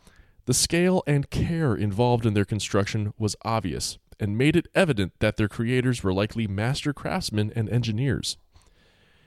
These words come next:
It was Easter Sunday, so in celebration of the momentous discovery, Roggeveen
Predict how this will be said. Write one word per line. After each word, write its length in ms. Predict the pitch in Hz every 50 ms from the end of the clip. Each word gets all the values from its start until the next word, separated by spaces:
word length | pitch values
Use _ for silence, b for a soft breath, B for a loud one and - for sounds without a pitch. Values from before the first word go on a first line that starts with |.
| _ -
It 120 | 117 120 120
was 200 | 135 127 123 -
Easter 300 | 165 165 160 - - 131
Sunday, 480 | - - 175 160 123 - 71 65 80 - - - - _ _ _ -
so 200 | - - 127 117
in 80 | 113 113
celebration 580 | - - 131 127 117 98 120 127 123 - 113 -
of 140 | - 107 104
the 60 | 113
momentous 600 | 110 113 113 123 143 147 - 127 113 - - - _ _ -
discovery, 720 | - 95 - - - - 196 160 92 76 69 69 78 - _ _ _ _ _ _ _ _ _ _ _ -
Roggeveen 720 | 117 147 175 175 156 139 139 170 165 147 143 156 151